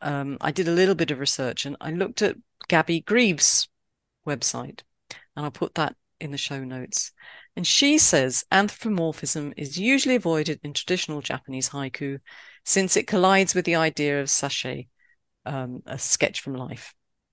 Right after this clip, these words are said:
But she also says, as you did, there are exceptions when a very special effect is aimed at. Now, I found one, and I, I don't know what you think of it. You can tell me, Ravi.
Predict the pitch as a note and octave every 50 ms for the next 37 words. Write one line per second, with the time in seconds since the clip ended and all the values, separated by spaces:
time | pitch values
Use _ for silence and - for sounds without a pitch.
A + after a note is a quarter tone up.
0 | _ _ _ _ _ _ _ - F3 F3 - - - F#3 - G3 A3+ A#3+ - -
1 | G3 F3+ - D#3 C3+ C3 C3 B2+ - - C#3+ C3+ D#3 E3+ G#3 G3 - A#2+ B2+ A#2
2 | - _ _ _ _ _ _ _ _ _ _ - D3 C#3+ C#3+ C#3+ C#3+ D3 D3+ D3+
3 | D#3 E3 - - - - - C#3 - - - - A#2+ A#2+ B2+ B2+ - - - _
4 | _ _ _ _ _ _ _ _ _ _ _ _ _ _ - C3+ C#3 C#3 C3+ -
5 | - C3 A#2+ C#3 B2+ C3 C3 - - B2 A#2+ - - B2+ A#2+ - - B2 - _
6 | - - - _ - - B2+ - G#2 G#2+ - E2+ E2 - - - _ _ _ _
7 | _ _ _ _ _ _ _ _ _ _ _ - - - - - _ _ _ _
8 | _ _ _ _ _ - E3 E3 E3 D#3+ D3+ - - E3 F#3 G3+ A3 A3 - -
9 | F#3+ E3+ D#3 D#3 D3 B2+ C3 C3+ C3+ C#3 - - D3 D3 D3+ D3+ - - D#3 C#3+
10 | - D#3+ C#3+ C#3 D3 C#3+ C#3 D3+ - - D3+ C#3 - C#3 C#3 - - - - -
11 | - - - - D#3+ C#3 C3+ C3+ C3 C3 C3 B2+ - C3+ C3+